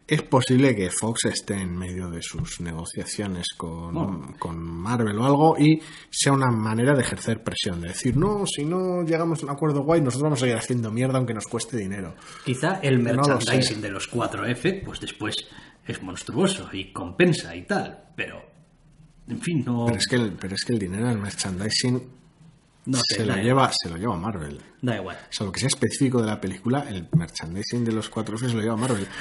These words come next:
Speaker 2: Da
Speaker 1: Era
Speaker 2: igual,
Speaker 1: el, era
Speaker 2: que
Speaker 1: el
Speaker 2: fue,
Speaker 1: problema que
Speaker 2: fue,
Speaker 1: tenía
Speaker 2: fue,
Speaker 1: Sony.
Speaker 2: fue, quiero decir, ya de base iba a ser una experiencia cinematográfica miserable, porque empezar en mitad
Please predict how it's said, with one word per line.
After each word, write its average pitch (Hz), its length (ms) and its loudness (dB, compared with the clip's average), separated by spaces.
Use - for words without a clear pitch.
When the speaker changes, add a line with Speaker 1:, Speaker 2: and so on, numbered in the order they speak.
Speaker 2:
Da 143 160 6
Speaker 1:
Era 160 120 10
Speaker 2:
igual, 185 40 12
Speaker 1:
el, 175 60 8
era - 80 -4
Speaker 2:
que - 140 6
Speaker 1:
el 180 60 10
Speaker 2:
fue, 185 100 10
Speaker 1:
problema 156 300 10
que - 80 10
Speaker 2:
fue, - 60 12
Speaker 1:
tenía 131 280 8
Speaker 2:
fue, 117 80 2
Speaker 1:
Sony. 156 540 8
Speaker 2:
fue, 190 260 4
quiero 147 160 6
decir, 131 240 4
ya 185 140 8
de 156 100 6
base 165 220 4
iba 151 100 6
a - 20 2
ser 165 120 8
una 147 120 8
experiencia 135 760 6
cinematográfica 131 720 4
miserable, 131 580 6
porque 127 420 4
empezar 123 440 4
en 127 120 4
mitad 123 360 2